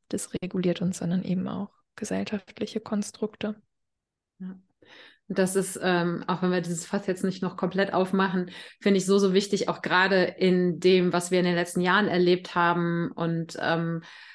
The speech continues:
Speaker 2: was auch einfach im Moment, im Moment in der Welt passiert. Ja? Äh, wir haben jetzt sehr viel auch über die, ähm, Stressoren oder die Themen gesprochen, wo sich im individuellen Leben das Nervensystem zeigt. Und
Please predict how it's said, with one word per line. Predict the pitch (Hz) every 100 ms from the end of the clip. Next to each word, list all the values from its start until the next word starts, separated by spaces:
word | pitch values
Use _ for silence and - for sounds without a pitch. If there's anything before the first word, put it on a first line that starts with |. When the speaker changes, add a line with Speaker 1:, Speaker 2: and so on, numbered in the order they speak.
| -
Speaker 2:
was | - - - 196 190
auch | 170
einfach | 180 185
im |
Moment, | 180 190
im | 196
Moment | 180 214 240
in | 208
der | 185
Welt | 196 214
passiert. | 202 190 226 220 180
Ja? | - 180 202
Äh, | 214 180 185 175 170 - _
wir | - 165 180
haben | 185
jetzt | 185 180
sehr | 190
viel | 190 190
auch | - 175
über | 170 180
die, | 170 175 175 175 175 - -
ähm, | - 170 170 165 143
Stressoren | - - 175 - 196 185 175
oder | 170 170
die | 175
Themen | - 185 185 175 160 -
gesprochen, | 175 - 185 180 175 170
wo | 165
sich | 170 175
im | 170
individuellen | 185 214 220 190 185 175 175 170
Leben | 170 208 220 226 233
das | - 190
Nervensystem | 190 185 185 170 - 190 185
zeigt. | 180 - 208 262 - -
Und | 190 185